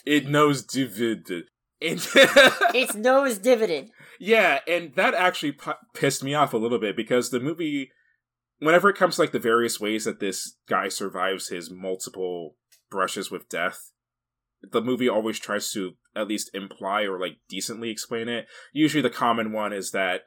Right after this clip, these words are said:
Speaker 1: when people are, when the characters are asked if they actually think the dude is immortal, it's like, "No, he's not immortal, he just doesn't want to die." It's like, "Well, that's dumb." I mean, yeah, this dude's too angry to die, but still. But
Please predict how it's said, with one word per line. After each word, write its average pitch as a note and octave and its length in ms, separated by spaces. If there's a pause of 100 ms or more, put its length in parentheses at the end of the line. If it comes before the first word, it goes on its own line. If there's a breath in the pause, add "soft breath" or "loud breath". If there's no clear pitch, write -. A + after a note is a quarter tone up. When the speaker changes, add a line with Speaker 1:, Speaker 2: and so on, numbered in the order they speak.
(280)
Speaker 1:
when A2 160
people G#2 280
are, F#2+ 200 (100)
when G2 360 (120)
the G#2+ 100
characters G2 460
are G2 80
asked F#2 380
if F#2 120
they F#2 200
actually F2 240
think F#2+ 120
the F#2 60
dude F2+ 160
is E2 140
immortal, E2+ 360
it's E2 120
like, F#2+ 120 (320 loud breath)
"No, F#3 300
he's F3+ 160
not D#3 140
immortal, A2+ 340
he G#2 140
just A#2+ 280
doesn't G#2+ 300
want G2+ 140
to - 40
die." G2+ 220
It's E2+ 100
like, - 120
"Well, D#2+ 100
that's G2 260 (160)
dumb." E2 480
I A2 60
mean, G2 220
yeah, G#2+ 160
this F#2+ 160
dude's G2 260
too G#2 240
angry F2+ 260
to F2 80
die, F2+ 240
but E2+ 120
still. F#2+ 380 (280 loud breath)
But D3+ 220